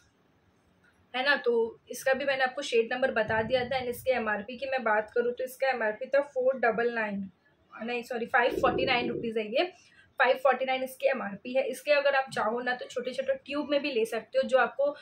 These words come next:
टू डबल नाइन में I think मिल जाते हैं, इसके छोटे-छोटे tube आते हैं, आप उसको भी पहले try कर सकते हो, फिर आप ऐसा बड़ा ले सकते हो। तो अब आते हैं हमारे next foundation के ऊपर।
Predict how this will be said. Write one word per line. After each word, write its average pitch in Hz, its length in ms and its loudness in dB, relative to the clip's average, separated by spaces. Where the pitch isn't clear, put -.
टू 302 120 -2
डबल 294 300 4
नाइन 277 240 0
में 277 60 0
I 240 100 0
think 269 220 -6
मिल 240 160 -4
जाते 247 260 2
हैं, 262 40 -4
इसके 262 160 -16
छोटे-छोटे 240 400 -10
tube 233 340 -4
आते 214 260 -2
हैं, - 60 -6
आप - 140 -18
उसको - 220 -4
भी 269 60 0
पहले 254 240 -2
try 226 220 -4
कर 240 140 -6
सकते 247 260 -8
हो, 285 60 -12
फिर 254 180 0
आप 240 120 0
ऐसा 226 180 -4
बड़ा 214 180 -2
ले 214 160 -12
सकते 202 300 -12
हो। 202 60 -10
तो - 220 -2
अब 285 80 6
आते 285 220 6
हैं 294 80 6
हमारे 262 240 4
next 240 280 -2
foundation 214 440 -4
के 208 80 -4
ऊपर। 277 400 0